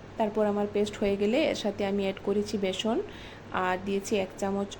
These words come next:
কর্নফ্লোর, তাতে দিয়েছি একটু হলুদ গুঁড়ো, একটু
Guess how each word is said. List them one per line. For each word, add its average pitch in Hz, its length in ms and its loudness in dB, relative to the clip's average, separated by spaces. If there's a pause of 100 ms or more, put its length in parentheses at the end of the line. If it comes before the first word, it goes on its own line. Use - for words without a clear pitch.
(120)
কর্নফ্লোর, 208 480 2 (640)
তাতে 202 180 -2 (100)
দিয়েছি 208 340 2
একটু 208 220 -4
হলুদ 196 380 0
গুঁড়ো, 214 180 4 (1900)
একটু 214 140 -4